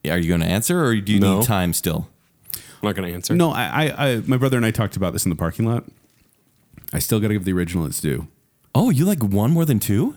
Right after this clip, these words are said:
Speaker 3: Well, I, I just mean in that regard, in the original
Speaker 1: Oh, sure, sure.
Speaker 3: series.
Speaker 1: Okay, great.
Speaker 3: And, uh, you know, we can get to this into our next show, <laughs> into our Monday show.
Speaker 1: Okay.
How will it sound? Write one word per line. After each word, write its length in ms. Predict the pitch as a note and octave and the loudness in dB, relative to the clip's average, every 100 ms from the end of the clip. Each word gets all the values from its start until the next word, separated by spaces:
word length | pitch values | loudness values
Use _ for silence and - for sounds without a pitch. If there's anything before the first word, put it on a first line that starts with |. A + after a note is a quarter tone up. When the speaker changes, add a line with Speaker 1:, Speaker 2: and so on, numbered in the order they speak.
| - | 0
Speaker 3:
Well, 200 | D3+ C#3+ | 0 2
I, 160 | C#3+ - | -2 0
I 100 | C3+ | -2
just 140 | A#2+ | 0
mean 120 | B2 | 0
in 60 | A2+ | 2
that 140 | G#2 D#2+ | 0 0
regard, 260 | E2+ - | -4 -2
in 60 | G#2 | 0
the 60 | A2+ | 0
original 300 | A2 G#2 F#2+ | 0 2 2
Speaker 1:
Oh, 120 | G#2 | 2
sure, 180 | F#2 A2+ | 2 0
sure. 160 | E2+ - | 0 0
Speaker 3:
series. 40 | G2 F#2 | -2 -2
Speaker 1:
Okay, 220 | D2+ - - | -4 -8 -6
great. 320 | F2 D#2 - | -4 -4 -2
Speaker 3:
And, 320 | A2 F#2+ F#2 | 0 2 2
uh, 380 | F#2 E2+ D2 G1+ - _ _ _ _ _ _ | 0 0 -2 -6 -14 _ _ _ _ _ _
you 80 | B2 | 0
know, 80 | A2 | 2
we 100 | C3+ | 2
can 80 | F3 | 0
get 80 | D3+ | 0
to 60 | |
this 140 | A#2 B2+ | 0 2
into 120 | A#2 | 2
our 60 | G2 | 2
next 220 | F#2+ - | 0 -2
show, 260 | D2 A#1+ - - | -4 -6 -8 -12
<laughs> 120 | - | -6
into 220 | - G#2+ G#2 | -2 0 2
our 60 | |
Monday 280 | F#2+ F#2 C#2+ | 2 2 0
show. 160 | - B2 | 0 0
Speaker 1:
Okay. 180 | A#2 | 0